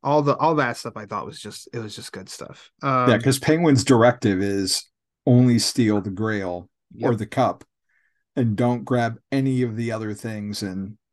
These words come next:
Speaker 2: and when she finally goes into Wayne Manor and she's just like a kid in the candy store of, like,
Speaker 1: Mm-hmm.
Speaker 2: all the great stuff that she
Speaker 1: Ooh,
Speaker 2: could
Speaker 1: wow,
Speaker 2: take.
Speaker 1: wow.
Speaker 2: But,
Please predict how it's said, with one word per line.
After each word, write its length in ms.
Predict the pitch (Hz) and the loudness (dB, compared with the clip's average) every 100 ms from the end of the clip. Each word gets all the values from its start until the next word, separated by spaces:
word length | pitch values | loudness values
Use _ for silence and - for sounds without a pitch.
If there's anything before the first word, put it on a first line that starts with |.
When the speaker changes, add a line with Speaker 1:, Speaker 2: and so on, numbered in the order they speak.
| _ 135 | _ 2
Speaker 2:
and 140 | 117 | 4
when 80 | 120 | 4
she 160 | - | 4
finally 320 | 127 135 131 123 | 4 6 6 6
goes 240 | 123 110 | 4 4
into 140 | 117 | 2
Wayne 260 | 104 117 107 | 2 0 -2
Manor 380 | 104 113 104 95 | -4 -4 -6 -8
and 120 | 92 | -10
she's 280 | - 107 - | -6 -6 -6
just 180 | 117 113 | -4 -4
like 180 | 104 | -4
a 60 | 101 | -6
kid 320 | - 110 107 | -4 -4 -2
in 80 | 101 | -4
the 100 | 98 | -6
candy 360 | 107 107 104 101 | -4 -2 -4 -6
store 480 | - 104 104 101 - - - _ - | -6 -4 -4 -6 -12 -20 -20 _ 0
of, 80 | 113 | 2
like, 120 | 113 | 2
Speaker 1:
Mm-hmm. 120 | 117 | 0
Speaker 2:
all 240 | 117 117 123 | 2 2 4
the 100 | 127 | 2
great 280 | 123 120 104 | 2 0 -2
stuff 540 | - 123 107 104 - _ _ _ _ - | -2 0 0 -4 -14 _ _ _ _ 0
that 160 | 254 | 2
she 160 | 226 139 | 4 0
Speaker 1:
Ooh, 40 | |
Speaker 2:
could 100 | 127 | 0
Speaker 1:
wow, 380 | 247 240 196 - | 0 2 0 -2
Speaker 2:
take. 80 | - | -6
Speaker 1:
wow. 560 | 269 330 247 185 131 117 | -4 -4 -4 -6 -6 2
Speaker 2:
But, 180 | 143 | 2